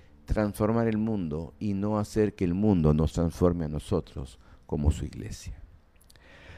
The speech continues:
Ahora, en esta lucha, en este, en, en esta lucha que tenemos con el mundo, porque es una lucha real, ¿no? Eh, tenemos el riesgo de mundanalizarnos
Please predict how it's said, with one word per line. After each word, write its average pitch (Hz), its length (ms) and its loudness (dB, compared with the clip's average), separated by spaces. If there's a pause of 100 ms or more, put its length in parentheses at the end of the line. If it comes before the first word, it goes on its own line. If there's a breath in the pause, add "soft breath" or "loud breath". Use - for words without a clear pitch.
(1040 loud breath)
Ahora, 113 300 0
en 104 140 0
esta 135 260 8
lucha, 104 460 2 (140)
en 90 240 -2
este, - 340 4
en, 90 500 4
en 90 200 0
esta 98 280 -2
lucha 101 280 2
que 69 60 -6
tenemos 85 220 0
con 80 120 -4
el 82 60 -2
mundo, 92 280 -2
porque - 300 -12
es - 100 -2
una 85 140 -6
lucha 85 300 0
real, 78 520 -4 (840)
¿no? - 180 -16 (580 loud breath)
Eh, 78 680 0 (400)
tenemos 107 480 -2
el 101 100 2
riesgo 101 380 2
de 92 220 2
mundanalizarnos 92 1700 -2